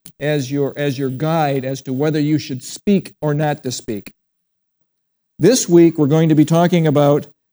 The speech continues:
God's wisdom versus the world's wisdom.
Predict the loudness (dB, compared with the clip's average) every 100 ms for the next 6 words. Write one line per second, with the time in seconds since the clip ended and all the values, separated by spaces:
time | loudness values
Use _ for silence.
0 | -2 2 2 2 2 4 4 4 0 -2
1 | -4 -10 _ -2 0 0 0 -4 -2 2
2 | 4 4 2 -2 -6 -6 -8 -14